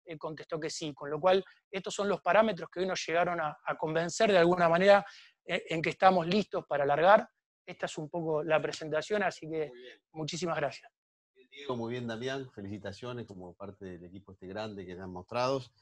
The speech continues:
Speaker 2: Yo tengo acá preguntas que ha mandado el público. Mm, pude acomodar algunas que son parecidas, pero, pero bueno, probablemente, y pedimos disculpas, alguna quede sin, sin contestar. Pero vamos a, a, a presentar algunas por lo menos. A ver,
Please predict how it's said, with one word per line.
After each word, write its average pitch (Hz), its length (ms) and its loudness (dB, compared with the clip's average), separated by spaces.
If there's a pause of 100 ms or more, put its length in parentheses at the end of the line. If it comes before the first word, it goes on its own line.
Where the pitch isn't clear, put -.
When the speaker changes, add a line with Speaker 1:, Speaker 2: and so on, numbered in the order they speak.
(320)
Speaker 2:
Yo 139 140 -8
tengo 156 340 0
acá 135 480 2
preguntas 131 500 0
que - 80 -10
ha 117 60 -2
mandado 117 320 0
el 107 80 -4
público. 151 720 -2
Mm, 98 460 -10 (420)
pude 113 180 -2
acomodar 104 420 -4
algunas 110 800 -6 (120)
que - 40 -20
son 104 160 -12
parecidas, 120 640 -2
pero, 98 380 -2 (500)
pero 98 160 -8
bueno, 107 240 -2
probablemente, 117 600 -2
y - 20 -4
pedimos 110 320 -2
disculpas, 127 400 -2
alguna 113 340 -2
quede 117 300 -2
sin, 107 500 -6
sin 101 500 -10 (100)
contestar. 98 520 -8 (340)
Pero 117 120 -10
vamos 131 180 -2
a, 117 200 0
a, 101 500 -6
a 95 280 -12
presentar 101 360 -4
algunas 120 320 0
por 104 140 -6
lo 101 100 -2
menos. 82 320 -8
A 110 60 -2
ver, 101 220 -2